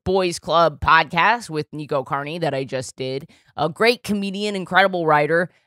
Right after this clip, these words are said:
and just a good guy. And we get into, uh, being a gay man who is not as into penetrative sex. So basically lesbian sex, but that, I guess that's up for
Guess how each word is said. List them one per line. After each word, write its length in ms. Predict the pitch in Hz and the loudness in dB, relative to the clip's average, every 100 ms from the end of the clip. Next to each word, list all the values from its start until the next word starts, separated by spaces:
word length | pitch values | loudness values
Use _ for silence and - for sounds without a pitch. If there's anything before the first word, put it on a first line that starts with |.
| - | -18
and 100 | 381 | -10
just 160 | 466 | -10
a 60 | 415 | 2
good 200 | 480 349 | 2 4
guy. 320 | 302 392 240 | 4 6 4
And 240 | - 156 180 | 2 -2 -2
we 140 | 220 | -6
get 220 | 233 254 | 2 2
into, 640 | 180 196 202 196 190 208 220 _ _ _ - | 2 -6 -6 -6 -6 -8 -10 _ _ _ -2
uh, 200 | 160 175 | 4 4
being 360 | 165 214 226 220 | 4 -4 -2 -2
a 80 | |
gay 380 | 185 170 185 208 | -4 4 4 4
man 380 | 208 190 190 190 | 2 0 0 -4
who 200 | 160 180 | -8 -4
is 140 | 170 | -4
not 340 | 151 165 185 190 | -4 0 2 4
as 220 | 170 165 - | 0 -2 -6
into 600 | 175 185 - 170 160 143 _ - | -8 -8 -8 -8 -8 -10 _ -2
penetrative 640 | 185 175 165 165 156 139 _ _ - | 0 0 0 0 0 -4 _ _ -6
sex. 420 | - 135 - - | 0 0 -2 -6
So 220 | 196 202 | -2 -2
basically 600 | 160 240 247 - 196 185 | 2 4 4 2 -4 -2
lesbian 460 | 170 165 139 147 135 | 2 2 0 -10 -8
sex, 300 | 196 - - | -10 -10 -8
but 160 | 160 | -2
that, 200 | 170 170 - | 0 0 2
I 160 | 175 | 0
guess 180 | 185 185 | 2 0
that's 200 | 165 156 | -2 -2
up 140 | 147 | -6
for 280 | - 139 123 | -6 -12 -12